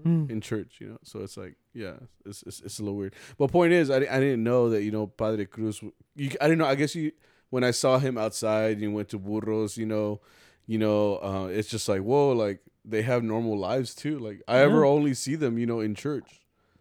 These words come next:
Speaker 2: So I was like, whoa, like, they
Speaker 1: No, they're always,
Speaker 2: fish
Speaker 1: I
Speaker 2: out of
Speaker 1: mean, they have
Speaker 2: water
Speaker 1: a lot of
Speaker 2: type
Speaker 1: friends. Like,
Speaker 2: shit.
Speaker 1: a lot of, a lot, like, uh, I don't know if you noticed, at least at the church that I go,
Speaker 2: Uh-huh.
Speaker 1: or used to go, or,
Speaker 2: Yeah.
Speaker 1: uh,
Speaker 2: <laughs>
Speaker 1: like, when the padre finishes the, the, the, the mass, like, he goes
Speaker 2: Right.
Speaker 1: outside to chill,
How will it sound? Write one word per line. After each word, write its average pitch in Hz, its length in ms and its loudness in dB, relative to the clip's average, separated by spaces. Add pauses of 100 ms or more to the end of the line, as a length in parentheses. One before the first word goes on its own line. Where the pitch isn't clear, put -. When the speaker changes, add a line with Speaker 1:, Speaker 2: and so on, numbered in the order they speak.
Speaker 2:
So - 160 -12
I 90 40 -8
was 90 80 -10
like, 90 100 -8
whoa, 107 560 -4 (160)
like, - 180 -20 (220)
they 110 140 -6
Speaker 1:
No, 151 180 0
they're 156 180 2
always, 190 220 -2 (180)
Speaker 2:
fish 127 220 0
Speaker 1:
I 120 60 4
Speaker 2:
out 113 80 4
of 147 40 6
Speaker 1:
mean, 170 120 8
they 214 60 8
have 262 100 8
Speaker 2:
water 240 40 6
Speaker 1:
a 220 40 6
lot 190 100 6
of 135 80 -2
Speaker 2:
type - 40 -16
Speaker 1:
friends. 156 300 2
Like, 143 140 6
Speaker 2:
shit. 135 80 -2
Speaker 1:
a 139 40 6
lot 147 200 6
of, 170 260 2
a 135 80 0
lot, 147 300 0
like, 135 280 0
uh, 123 300 0
I 139 40 2
don't 160 100 4
know 170 60 4
if 165 40 4
you 147 80 2
noticed, 139 540 0
at 139 100 2
least 160 140 4
at - 20 2
the 165 80 4
church 160 240 2
that 131 140 4
I 135 140 4
go, 156 260 -2 (160)
Speaker 2:
Uh-huh. 110 180 6
Speaker 1:
or 135 140 6
used 120 300 -8
to 156 80 -10
go, - 100 -12 (160)
or, - 120 -10
Speaker 2:
Yeah. 104 280 -6 (300)
Speaker 1:
uh, 113 440 -2 (160)
Speaker 2:
<laughs> - 140 2
Speaker 1:
like, 131 240 6
when 139 160 6
the 139 80 6
padre 143 280 8
finishes 147 500 0
the, 127 240 -4
the, 117 520 -2
the, 113 280 -4
the 120 120 -6
mass, 127 540 -2
like, 123 160 0
he 131 100 -2
goes 131 220 2
Speaker 2:
Right. 107 140 6
Speaker 1:
outside 127 260 2
to - 80 -10
chill, 135 420 -4